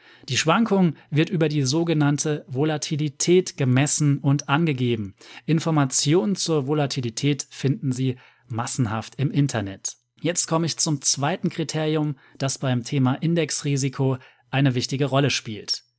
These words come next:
Dabei handelt es sich um die Indexkonzentration. Nur weil ein Index zum Beispiel über dreißig Indexmitglieder verfügt, bedeutet das noch lange nicht, dass die Gewichtung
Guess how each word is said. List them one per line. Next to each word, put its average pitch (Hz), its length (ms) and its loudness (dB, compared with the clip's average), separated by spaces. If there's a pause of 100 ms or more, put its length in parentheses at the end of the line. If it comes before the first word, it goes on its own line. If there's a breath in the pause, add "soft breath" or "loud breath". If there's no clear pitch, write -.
(440 loud breath)
Dabei 147 320 0
handelt 185 320 -2
es 185 160 -2
sich 175 320 -2
um 165 220 -2
die 160 340 -10
Indexkonzentration. 147 1900 0 (760)
Nur 170 380 4
weil 123 160 -2
ein 120 160 -2
Index 185 520 0
zum 135 180 2
Beispiel 139 420 -2
über 151 320 -2
dreißig 135 800 -2
Indexmitglieder 170 960 -2
verfügt, 160 600 -4 (480 loud breath)
bedeutet 139 360 -2
das 139 160 -2
noch 127 180 -2
lange 151 300 0
nicht, 175 400 -2 (340 soft breath)
dass 139 240 -2
die 131 160 -6
Gewichtung 147 800 0